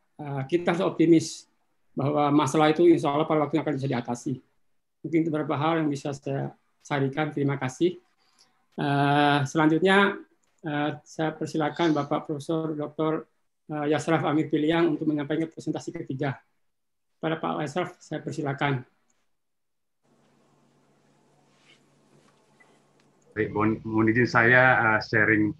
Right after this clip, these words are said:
Speaker 2: materi ya.
Speaker 1: Ya, silakan, Pak.
Speaker 2: Ya, baik. Baik, eh, terima kasih Pak Waris. As-, Assalamualaikum warahmatullahi wabarakatuh. Selamat siang.
Speaker 1: Waalaikumsalam warahmatullahi wabarakatuh.
Speaker 2: Menjelang sore. Em, saya beruntung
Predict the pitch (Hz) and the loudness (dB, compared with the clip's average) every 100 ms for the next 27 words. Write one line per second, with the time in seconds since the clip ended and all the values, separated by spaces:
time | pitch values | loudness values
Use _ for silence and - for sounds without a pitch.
0 | - 104 - 95 113 101 98 - _ _ | -4 -2 2 2 4 2 0 -6 _ _
1 | _ - 151 139 156 180 185 165 151 - | _ -12 -8 -4 0 2 6 6 6 0
2 | - 107 95 92 98 - _ _ _ _ | -2 -4 -2 2 0 -2 _ _ _ _
3 | 117 139 131 127 117 - - 120 120 120 | 2 4 4 2 2 -4 0 2 4 4
4 | 117 156 - 120 110 110 104 123 135 - | 4 0 2 2 2 0 -2 -2 -4 -10
5 | _ _ _ _ _ 113 - _ - 120 | _ _ _ _ _ -8 -8 _ -2 2
6 | 117 113 113 - 139 120 107 104 - 110 | 2 2 0 0 0 2 0 -2 -6 -6
7 | 110 110 98 95 95 90 113 127 - _ | -2 0 0 -2 -4 -6 -6 -8 -10 _
8 | 95 90 - 147 143 160 160 143 143 - | -6 -4 -4 -6 -6 -2 -2 -4 -6 -10
9 | 139 139 135 135 147 92 98 90 95 113 | -16 -14 -10 -8 -4 -4 -4 -2 0 0
10 | 127 _ _ _ _ _ _ _ _ _ | -2 _ _ _ _ _ _ _ _ _
11 | _ 117 127 131 131 - _ _ _ _ | _ 0 2 4 0 -4 _ _ _ _
12 | - 139 147 143 135 160 165 | 2 4 6 4 4 4 4